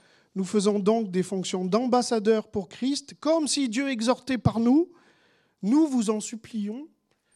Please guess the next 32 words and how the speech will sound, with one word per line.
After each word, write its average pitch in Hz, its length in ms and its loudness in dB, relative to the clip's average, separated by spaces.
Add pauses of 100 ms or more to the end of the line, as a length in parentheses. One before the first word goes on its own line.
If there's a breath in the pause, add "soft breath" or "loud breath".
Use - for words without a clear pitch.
(280)
nous 294 300 2
vous 226 220 -2
en 202 100 -2
supplions, 208 600 -12
il 247 80 -6
y 196 40 0
a - 20 0
une 185 100 -2
espèce 180 300 -6
d'urgence 196 800 -8 (460)
qui 180 300 -4
est 185 220 2
exposée 185 440 -4
ici, 196 440 -8 (400 soft breath)
au 185 120 0
nom 202 160 2
de 196 100 2
Christ, - 540 -6 (440 soft breath)
soyez 254 560 0
réconciliés 220 1000 -4
avec 180 400 -8
Dieu, 170 260 -10
faites 247 400 -6
la 214 140 2
paix 214 420 -4
avec 170 340 -8
Dieu. 165 320 -8 (2000 soft breath)
Et 175 80 -6
notre 220 200 -2
message 220 400 -4
est 202 60 -4
celui-ci, 202 640 -10